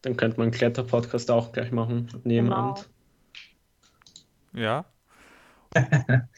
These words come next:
Speaker 3: Und,
Speaker 4: Ja,
Speaker 3: äh,
Speaker 4: dann mal schauen, vielleicht geht sich's einmal aus. <laughs>
Speaker 3: und, ähm,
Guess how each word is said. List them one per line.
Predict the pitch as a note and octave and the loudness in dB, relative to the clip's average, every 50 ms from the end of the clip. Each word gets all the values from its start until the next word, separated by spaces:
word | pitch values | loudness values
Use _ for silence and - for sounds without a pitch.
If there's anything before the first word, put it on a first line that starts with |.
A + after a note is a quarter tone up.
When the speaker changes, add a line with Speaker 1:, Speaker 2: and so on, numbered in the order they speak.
| - - - _ - - - - _ - | -20 -20 -20 _ -20 -20 -20 -20 _ -4
Speaker 3:
Und, | - C#3+ C#3 C3+ - - | -4 -4 -4 -4 0 4
Speaker 4:
Ja, | C#3 B2+ C3 C3+ | 6 8 8 8
Speaker 3:
äh, | |
Speaker 4:
dann | C#3+ C#3+ C3+ | 8 6 6
mal | B2+ | 6
schauen, | B2 - A#2 C#3 B2+ | 6 4 2 2 2
vielleicht | - A#2+ A#2+ B2 - | 2 4 4 4 6
geht | C3 B2 B2+ | 6 4 4
sich's | C3+ B2+ A#2 | 4 4 2
einmal | A2 G#2+ G2+ | 0 0 -2
aus. | G2+ - B2+ - - - _ - - - | -2 -2 -2 -2 -4 -8 _ -8 0 4
<laughs> | C#3 B2 - - A2+ - - _ _ _ _ _ _ _ _ _ _ _ _ _ _ _ _ _ _ - | 4 4 4 2 -4 -4 -6 _ _ _ _ _ _ _ _ _ _ _ _ _ _ _ _ _ _ -8
Speaker 3:
und, | C#3 C#3 C3 - - - | -6 -6 -8 -10 -6 0
ähm, | - B2 B2 A#2+ A#2+ A#2+ A#2+ A#2 | 2 2 2 2 0 -4 -8 -10